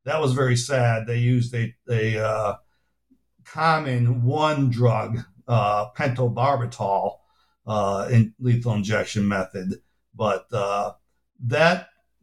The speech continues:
method, uh, using a barbiturate, um, is the one that's used by Texas, which does the most executions.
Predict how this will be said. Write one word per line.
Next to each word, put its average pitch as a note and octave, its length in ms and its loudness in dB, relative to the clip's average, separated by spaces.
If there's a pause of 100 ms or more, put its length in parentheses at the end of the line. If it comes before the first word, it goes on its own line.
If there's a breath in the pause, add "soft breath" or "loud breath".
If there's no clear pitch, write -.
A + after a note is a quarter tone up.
(140)
method, C#3+ 760 0 (220)
uh, B2 240 0
using C#3 340 2
a B2+ 100 -2
barbiturate, A#2+ 840 -2 (460)
um, A2+ 680 0
is C3 200 -2
the C#3+ 100 0
one C#3+ 240 2
that's C3+ 240 0
used C3+ 340 0
by A2+ 240 2
Texas, D3+ 600 0
which B2 200 0
does B2 200 -2
the A#2 60 -2
most B2+ 320 2
executions. A#2+ 920 0